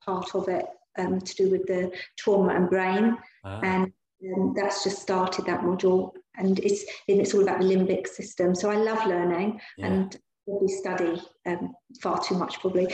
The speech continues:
Speaker 1: but, um, I,
Speaker 2: <laughs>
Speaker 1: and, um, but I really, really enjoy it, and I love sharing what I learn. So it's, everything's about helping my clients more,
Speaker 2: Mm.
Speaker 1: and, and friends, family, anybody who wants to listen, really.
Speaker 2: Yeah.
Speaker 1: <laughs> So,
Speaker 2: You're,
Speaker 1: um,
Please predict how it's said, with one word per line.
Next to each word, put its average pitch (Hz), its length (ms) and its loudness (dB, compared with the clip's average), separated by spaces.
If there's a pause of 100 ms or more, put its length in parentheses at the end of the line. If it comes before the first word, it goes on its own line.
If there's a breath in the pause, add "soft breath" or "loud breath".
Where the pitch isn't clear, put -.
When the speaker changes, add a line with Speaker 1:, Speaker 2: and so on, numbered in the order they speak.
(220 loud breath)
Speaker 1:
but, 180 160 -4
um, 185 280 0
I, 190 160 0 (540 loud breath)
Speaker 2:
<laughs> - 580 -16
Speaker 1:
and, 202 300 0
um, 185 260 2
but - 60 -2
I 202 160 -2
really, 208 280 0
really 185 220 4
enjoy 185 280 0
it, 180 40 -2
and 185 80 -2
I 196 60 -2
love 214 180 -2
sharing 190 340 -2
what 180 140 0
I 180 40 2
learn. 180 480 0
So 185 320 0 (260 loud breath)
it's, - 200 -2
everything's 190 540 0
about 170 360 -2
helping 175 440 -4
my 175 120 -12 (120)
clients 175 460 -8
more, 160 200 -8 (260 soft breath)
Speaker 2:
Mm. 127 180 0
Speaker 1:
and, 117 320 0 (560)
and 175 220 -8
friends, 175 440 -4
family, 165 560 -4 (360)
anybody 180 340 0
who 170 60 0
wants - 200 -6
to 180 80 0
listen, 190 340 0
really. 170 300 -4
Speaker 2:
Yeah. 160 200 -6
Speaker 1:
<laughs> - 60 -6 (460)
So, - 240 2 (160)
Speaker 2:
You're, 120 280 0
Speaker 1:
um, 170 100 2